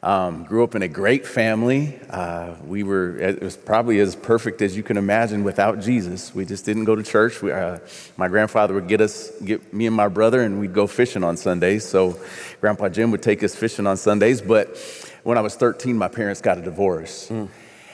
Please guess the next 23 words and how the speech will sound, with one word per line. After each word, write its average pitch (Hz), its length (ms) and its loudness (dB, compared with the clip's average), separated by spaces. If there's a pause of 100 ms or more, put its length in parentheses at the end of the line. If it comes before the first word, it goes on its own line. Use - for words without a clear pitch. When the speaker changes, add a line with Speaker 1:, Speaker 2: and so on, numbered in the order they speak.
(160)
Speaker 1:
And 98 280 -2
when 98 100 -2
trauma 139 420 2
hit 110 440 2
and 98 200 -4
when 98 200 -2
life 117 300 0
hit 123 220 4
our 95 140 0
family, 113 480 0
we 95 160 -4
just 101 160 -4
Speaker 2:
Yeah. 101 60 -2
Speaker 1:
had 92 100 2
nowhere 92 240 2
to 85 100 -4
turn. 90 440 -4
And 85 100 -8
so, 95 380 4 (500)
as 104 160 2
you 104 60 -6
can 104 160 -4
imagine, 92 580 -2